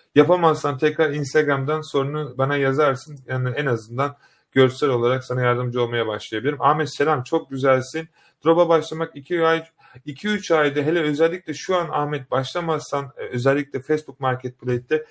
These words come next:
sana bir şey söyleyeyim. Şu iki üç ayda kaybedeceğin parayı hiçbir ay toparlayamazsın. Lütfen arkadaşlar şu an, e, Christmas geliyor. Listeleyebildiğiniz kadar ürün listeleyin. Özellikle girişimci Türk bayanlar,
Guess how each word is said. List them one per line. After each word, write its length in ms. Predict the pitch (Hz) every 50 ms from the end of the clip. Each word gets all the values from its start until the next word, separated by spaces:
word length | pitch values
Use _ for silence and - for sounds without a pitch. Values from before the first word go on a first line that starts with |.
| _ _ _
sana 240 | - - 151 165 160
bir 60 | 156
şey 140 | - 175 156
söyleyeyim. 280 | - - 170 160 139
Şu 120 | 135 - 160
iki 240 | 160 147 - -
üç 140 | 185 180 -
ayda 240 | 165 151 143 135 135
kaybedeceğin 600 | - 143 151 160 156 156 139 - - 143 139 131
parayı 340 | 135 143 143 151 165 170 156
hiçbir 500 | 139 160 160 - - _ - 156 151 147
ay 120 | 147 143
toparlayamazsın. 840 | - 143 131 123 139 135 131 131 131 131 127 123 123 123 123 - 165 - _ _ _ _ _ _ -
Lütfen 300 | 165 180 175 - 156 147
arkadaşlar 640 | 143 139 135 139 135 135 127 123 - 127 120 117 117 -
şu 160 | - 151 156
an, 240 | 156 160 160 147 - -
e, 60 | 123 123 123 120 120 117 117 117 117 117 117 113 113 110 110
Christmas 380 | - - 165 175 170 - 170 156 - -
geliyor. 300 | 156 147 139 139 139 139
Listeleyebildiğiniz 840 | 127 135 139 135 - 156 151 160 165 160 160 165 151 165 165 160 -
kadar 320 | - 156 151 156 147 139
ürün 300 | 120 110 139 156 165 160
listeleyin. 440 | 160 143 - - 151 151 151 151 151 _ _ - _ - _
Özellikle 500 | 135 139 135 156 156 165 165 160 - 151
girişimci 560 | 139 131 143 143 139 - 160 156 156 160 147
Türk 340 | - - 170 170 - _ -
bayanlar, 540 | 139 139 139 143 143 143 143 143 147 147